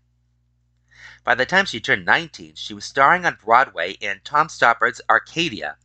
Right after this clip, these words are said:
and enjoying the thrill of living in New York, even if the material was a bit incomprehensible to her. "I still do this, to this day, don't understand that play," she said, with typical self-deprecating candor.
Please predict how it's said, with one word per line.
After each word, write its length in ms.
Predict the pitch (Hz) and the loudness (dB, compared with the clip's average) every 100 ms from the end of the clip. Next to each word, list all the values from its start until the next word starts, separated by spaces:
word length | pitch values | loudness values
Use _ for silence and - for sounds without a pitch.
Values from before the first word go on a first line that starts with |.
| _ _ _ _ _ | _ _ _ _ _
and 220 | 131 175 | 0 0
enjoying 360 | 185 104 104 98 | -2 -2 -2 -2
the 100 | 87 | -6
thrill 320 | _ 131 151 | _ 0 0
of 200 | - 87 | 0 -2
living 280 | 107 135 143 | -2 -2 -4
in 80 | 139 | -6
New 80 | 139 | -6
York, 340 | 110 71 - _ _ _ | -4 -4 -6 _ _ _
even 280 | - 165 190 - | -4 -2 -2 0
if 160 | 135 | -2
the 100 | 117 | -2
material 680 | 101 95 - - 160 160 156 | -6 -6 -6 -2 0 2 2
was 160 | 110 110 | 0 0
a 140 | 92 | -2
bit 320 | - 151 165 - | 0 -2 -2 -4
incomprehensible 920 | 131 - 135 123 113 139 143 95 80 | -6 0 0 2 0 -2 -6 -10 -12
to 100 | 80 - | -12 -14
her. 160 | - _ _ _ _ _ _ _ - - | -14 _ _ _ _ _ _ _ -14 -2
"I 80 | 120 | -2
still 300 | - 208 143 | 0 0 0
do 240 | 101 175 | -2 -4
this, 220 | 107 - - - | -4 -8 -14 -10
to 120 | - | -4
this 160 | 147 104 | -4 -2
day, 300 | 156 160 95 | 4 4 4
don't 180 | 113 - | 0 0
understand 500 | 120 117 - 120 95 | -2 -2 2 4 4
that 160 | - | 2
play," 260 | - 135 92 | 2 0 0
she 140 | - | -2
said, 260 | 87 85 87 _ _ _ | -8 -6 -6 _ _ _
with 120 | 107 | -14
typical 520 | - 170 127 98 87 - | -4 -2 -2 -6 -6 -10
self-deprecating 1040 | - - 139 - 123 120 120 123 110 110 | -4 0 0 0 -2 0 -2 -2 -4 -4
candor. 500 | - 131 113 - - | -2 0 0 -6 -16